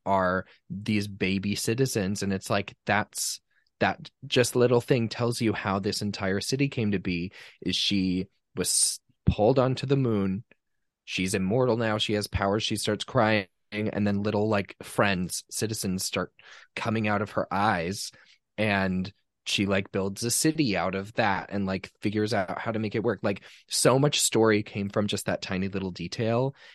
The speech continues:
and other things in terms of, like, the way that she uses her powers, the way that she, like, the security guards that she has, like, uh, it all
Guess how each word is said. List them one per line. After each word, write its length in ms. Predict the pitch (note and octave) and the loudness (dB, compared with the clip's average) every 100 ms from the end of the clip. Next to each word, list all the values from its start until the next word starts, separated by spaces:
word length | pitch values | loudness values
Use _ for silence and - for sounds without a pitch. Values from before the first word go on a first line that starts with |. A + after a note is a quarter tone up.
| _ | _
and 280 | G2 G2 F#2+ | -2 0 0
other 220 | G#2 G#2 | 0 0
things 300 | G2+ G2+ G2 | 0 0 -2
in 100 | G2 | -4
terms 240 | F#2+ G2 F#2+ | -4 -6 -6
of, 80 | F#2+ | -2
like, 200 | F#2+ - | -4 -2
the 80 | F#2 | -4
way 160 | F2 | -2
that 140 | F2 - | -4 -4
she 160 | - | -2
uses 320 | A2+ A#2+ B2 | -2 -2 -4
her 100 | - | -4
powers, 480 | C#3 - D#3+ A#2 F#2+ | -4 0 2 0 -2
the 100 | - | -2
way 160 | F#2+ F#2 | -2 -2
that 160 | G2 - | -2 -4
she, 300 | - G#2 G2+ - - | -4 -4 -6 -14 -6
like, 160 | A2 A2+ | -4 0
the 100 | C3 | -2
security 480 | - D#3 E3+ E3 | -2 -2 0 2
guards 280 | D3+ A2 G2 | 4 2 2
that 120 | - | -4
she 160 | - G2 | -4 -4
has, 380 | F2 E2+ E2+ - | -2 -2 -2 -2
like, 220 | F2+ E2 - - - _ - | -6 -6 -16 -20 -20 _ 0
uh, 260 | G#2 G2 F#2+ - | 4 4 2 0
it 160 | - A#2+ - | 0 0 2
all 500 | G#2 G2+ G2+ G#2 | 4 6 4 2